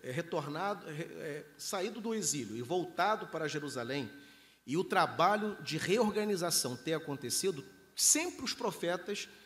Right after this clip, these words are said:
percebiam que tinha mais a ser feito, né? Então, eles terminavam sempre exortando o povo a fazer determinados concertos, né?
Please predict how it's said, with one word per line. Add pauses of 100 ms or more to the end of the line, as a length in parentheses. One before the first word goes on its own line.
(340)
percebiam (160)
que
tinha
mais
a
ser
feito,
né? (420)
Então,
eles
terminavam
sempre
exortando
o
povo (380)
a
fazer
determinados
concertos,
né?